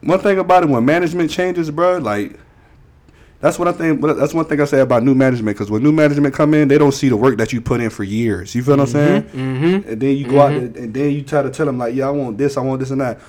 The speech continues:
Speaker 1: "Oh, well, I gotta see what you can do." Like, you feel what I'm saying? Like, bro, I've been here
Speaker 2: Mm-hmm.
Speaker 1: six, seven years.
Speaker 2: Mm-hmm, mm-hmm.
Speaker 1: And you just done with it, bro. Like,
Speaker 2: These
Speaker 1: I,
Speaker 2: loyalty to these jobs,
Speaker 1: loyalty
Speaker 2: bro.
Speaker 1: to
Speaker 2: I'm
Speaker 1: these
Speaker 2: telling
Speaker 1: jobs.
Speaker 2: you,
Speaker 1: They
Speaker 2: bro.
Speaker 1: don't give a fuck about you.
Speaker 2: Don't matter how long you been there,
Speaker 1: You
Speaker 2: bro.
Speaker 1: go,
Speaker 2: You
Speaker 1: you can
Speaker 2: just
Speaker 1: break your leg and you can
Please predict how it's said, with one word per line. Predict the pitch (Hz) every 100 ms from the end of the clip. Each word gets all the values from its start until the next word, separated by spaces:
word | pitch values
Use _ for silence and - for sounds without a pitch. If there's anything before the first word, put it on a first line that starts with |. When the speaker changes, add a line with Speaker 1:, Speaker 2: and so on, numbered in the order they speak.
| -
Speaker 1:
"Oh, | - 131
well, | 113 113
I | 131
gotta | 131 117
see | - 143
what | 120 127
you |
can | 113 107
do." | 113 98 - - -
Like, | 117 113
you | 135
feel | 156 196
what |
I'm | 196
saying? | 202 226 226
Like, | 170 151
bro, | 170
I've | 135
been | 135
here | 139
Speaker 2:
Mm-hmm. | 165 202
Speaker 1:
six, | 247 185 160
seven | - 180 175
years. | 180 220 403 101 98 -
Speaker 2:
Mm-hmm, | 135 143 143
mm-hmm. | 190 233 233 - 135
Speaker 1:
And | 143 170 196 156
you |
just | 151 -
done | - 302 269
with | 147
it, | 98
bro. | 113
Like, | 113 104 107
Speaker 2:
These | 120
Speaker 1:
I, |
Speaker 2:
loyalty | 127 143 143 143
to | 139 139
these | 135 120
jobs, | 139 170
Speaker 1:
loyalty | 165 147
Speaker 2:
bro. |
Speaker 1:
to |
Speaker 2:
I'm | 151
Speaker 1:
these | 151
Speaker 2:
telling | 151 175
Speaker 1:
jobs. | 127
Speaker 2:
you, |
Speaker 1:
They | -
Speaker 2:
bro. | 165
Speaker 1:
don't | 165
give | 151
a |
fuck | 151
about | 143 139
you. | 147
Speaker 2:
Don't |
matter | 156 147 131
how | 147
long | 160 160 160
you | 156
been | 160 165
there, | 143
Speaker 1:
You | 156
Speaker 2:
bro. | 143
Speaker 1:
go, | 139
Speaker 2:
You | 139
Speaker 1:
you | 139
can | 131
Speaker 2:
just |
Speaker 1:
break | 127 151
your | 156 147
leg | 147 147 127
and | 113 107 - -
you | -
can | 147 117 98